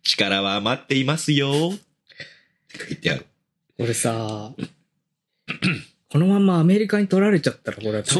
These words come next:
Speaker 2: 変だよ。
Speaker 1: そうよ。これ大変ですよ。
Speaker 2: 損失えぐいよ。
Speaker 1: 待って、この人一時間おきぐらいにやってる。
Speaker 2: 怖っ。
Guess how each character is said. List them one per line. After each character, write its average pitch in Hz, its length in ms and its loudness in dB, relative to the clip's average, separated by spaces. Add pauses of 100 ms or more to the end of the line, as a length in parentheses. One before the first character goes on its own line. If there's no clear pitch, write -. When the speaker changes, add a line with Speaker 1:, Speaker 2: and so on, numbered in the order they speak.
(220)
Speaker 2:
変 80 220 0
だ 233 100 0
よ。 196 40 -4
Speaker 1:
そ 139 40 -6
う 117 40 -8
よ。 110 40 -10
こ 160 80 0
れ 143 60 -4
大 156 260 0
変 160 240 0
で 107 80 2
す - 160 -4
よ。 71 60 0
Speaker 2:
損 202 280 4
失 196 460 2
え 165 100 6
ぐ 214 140 4
い 143 100 0
よ。 - 160 -16 (120)
Speaker 1:
待 117 140 0
っ - 20 -4
て、 73 120 0
こ 120 80 0
の 131 80 0
人 85 80 0
一 101 300 0
時 180 140 0
間 185 200 -2
お 170 60 -2
き 175 100 0
ぐ 139 100 2
ら 95 80 -2
い 92 60 0
に 80 60 -2
や 76 80 -2
っ - 20 -14
て - 120 0
る。 69 160 -2 (120)
Speaker 2:
怖 160 340 2
っ。 - 80 -14